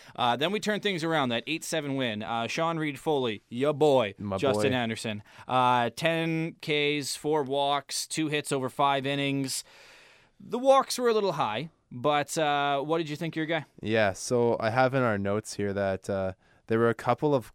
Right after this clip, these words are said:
Speaker 2: questionable ball calls by the, by the umpire, um, in the bottom of the second inning that <laughs> resulted in both Pete Walker and John Gibbons getting tossed from
Speaker 1: Mm-hmm.
Speaker 2: the game for aggravating balls and strikes.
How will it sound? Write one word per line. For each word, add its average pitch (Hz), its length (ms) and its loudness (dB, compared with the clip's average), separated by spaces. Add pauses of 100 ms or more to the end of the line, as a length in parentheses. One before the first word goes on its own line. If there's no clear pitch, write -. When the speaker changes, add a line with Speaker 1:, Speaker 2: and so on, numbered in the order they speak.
Speaker 2:
questionable 110 720 0
ball 98 400 0
calls 131 500 0
by 104 140 -2
the, 98 240 0
by 101 120 -2
the 98 140 -2
umpire, 110 580 0 (340)
um, 98 640 0 (720)
in 98 200 -4
the 95 60 -4
bottom 98 300 2
of 98 60 -2
the 95 60 -2
second 98 320 -4
inning 104 360 -4 (280)
that 87 140 -2
<laughs> 110 80 -2
resulted 104 420 0
in 95 100 0
both 98 260 -4
Pete 85 180 -4
Walker 92 360 0
and 92 120 -2
John 98 200 2
Gibbons 95 340 -2
getting 95 320 -2
tossed 92 320 0
from 147 140 2
Speaker 1:
Mm-hmm. 127 120 0
Speaker 2:
the 98 60 -2
game 98 140 -2
for - 120 0
aggravating 95 300 0
balls 95 240 0
and 92 120 -4
strikes. - 520 -2